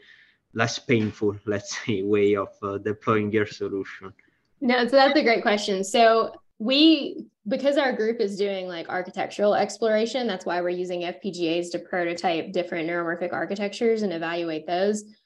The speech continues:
Speaker 2: Our group is also custom fabricating our own neuromorphic systems. But if you happen to have a neuromorphic hardware platform that has, like, a really nice simulator, or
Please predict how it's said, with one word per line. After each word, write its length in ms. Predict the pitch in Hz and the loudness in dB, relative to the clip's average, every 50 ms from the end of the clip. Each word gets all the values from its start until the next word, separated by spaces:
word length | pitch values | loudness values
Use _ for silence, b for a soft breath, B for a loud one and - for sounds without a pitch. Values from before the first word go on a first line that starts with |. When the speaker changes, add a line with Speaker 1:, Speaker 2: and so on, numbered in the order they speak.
| b - | b -2
Speaker 2:
Our 180 | - 226 254 269 | 2 4 4 4
group 220 | 233 294 302 302 | 4 4 2 2
is 100 | 277 208 | 2 2
also 320 | 226 214 220 220 226 208 196 | 2 2 2 2 0 -2 -2
custom 380 | 208 226 202 202 - 190 185 | -2 -4 -4 -4 -6 -8 -8
fabricating 640 | 185 185 170 180 180 190 190 202 190 190 190 190 190 | -6 -6 -4 -2 -2 -2 -2 0 0 0 0 -2 -4
our 140 | 180 175 160 | -4 -6 -6
own 480 | 147 170 180 185 190 202 202 208 214 - - - | -6 -6 -6 -4 -2 -2 -2 -2 -4 -8 -8 -6
neuromorphic 500 | 220 220 220 220 226 226 226 - - - | -4 -2 -2 -2 -2 -2 -2 -2 -4 -4
systems. 560 | - - 233 233 - 269 269 269 277 269 277 - _ _ _ _ _ _ _ _ - | -4 -6 -6 -4 -4 -2 -2 -2 -2 -4 -8 -10 _ _ _ _ _ _ _ _ -12
But 380 | 208 196 - 294 285 262 202 - | -4 2 4 4 6 6 4 2
if 120 | - 208 | 2 2
you 160 | 208 247 339 339 | 4 6 6 6
happen 320 | 330 214 247 277 277 240 | 6 4 2 2 2 0
to 60 | 196 185 | 0 0
have 260 | - 175 180 214 233 | 0 0 -2 0 0
a 40 | 254 | -2
neuromorphic 500 | 240 247 247 247 254 254 254 254 - - | -2 -2 -2 -2 -2 -2 -4 -4 -4 -4
hardware 320 | 226 226 226 233 226 220 | -4 -4 -2 -2 -4 -6
platform 520 | 220 - 190 180 196 - - 220 226 226 214 | -4 -4 -4 -4 -4 -4 -4 -2 -2 0 0
that 120 | 196 - - | -2 -2 -2
has, 360 | 185 180 185 185 180 185 - - | -2 -2 -2 -2 -4 -6 -8 -4
like, 200 | 175 170 170 - | -4 -4 -4 -2
a 140 | - - 190 | -2 0 2
really 300 | 185 190 190 190 185 180 | 4 4 4 4 4 2
nice 360 | 180 180 190 185 185 - - - - - | 0 0 -2 -2 -4 -8 -14 -16 -12 -6
simulator, 680 | - 208 202 190 202 220 233 254 262 277 285 277 277 - - | -4 0 0 2 2 4 4 6 6 8 6 6 4 4 6
or 540 | 277 339 370 359 339 330 330 320 320 - | 6 8 8 8 8 6 6 4 2 -2